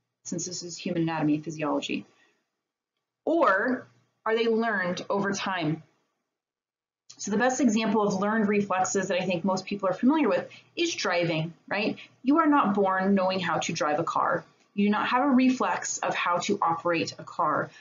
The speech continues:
But as you learn to drive a car and you get more experiences,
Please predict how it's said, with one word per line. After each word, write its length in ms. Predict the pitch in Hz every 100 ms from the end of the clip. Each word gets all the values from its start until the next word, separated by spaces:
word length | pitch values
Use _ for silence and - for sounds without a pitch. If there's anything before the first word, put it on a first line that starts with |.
| - _ -
But 200 | - -
as 220 | 226 202
you 120 | 220
learn 380 | 202 214 233 247
to 120 | 240
drive 300 | 202 202 214
a 60 | 220
car 320 | - 180 190
and 100 | 196
you 80 | 180
get 140 | 196
more 160 | 185 170
experiences, 720 | - - 269 262 - 185